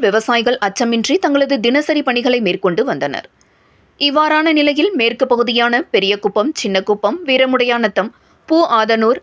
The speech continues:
அகல ஆலம்பாடி உள்ளிட்ட பல கிராமங்களில் நிரந்தர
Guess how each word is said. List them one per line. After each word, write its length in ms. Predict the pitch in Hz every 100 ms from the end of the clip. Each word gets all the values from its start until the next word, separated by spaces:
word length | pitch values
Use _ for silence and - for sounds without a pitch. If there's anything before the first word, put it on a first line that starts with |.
| -
அகல 220 | 226 269 294 208
ஆலம்பாடி 460 | 208 214 226 220 226 208
உள்ளிட்ட 280 | 208 202 143 - _ _ _
பல 240 | 185 196 320
கிராமங்களில் 560 | 262 226 240 240 233 247 262
நிரந்தர 340 | 233 233 254